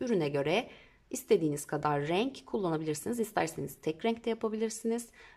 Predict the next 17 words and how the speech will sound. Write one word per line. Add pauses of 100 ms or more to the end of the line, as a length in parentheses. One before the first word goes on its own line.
Dilerseniz
elinizde
arta
kalan
ipleriniz
varsa
bu
şekilde, (360)
e,
değerlendirebilirsiniz. (240)
E, (260)
battaniye
olabilir,
yelek
olabilir,
hırka
olabilir.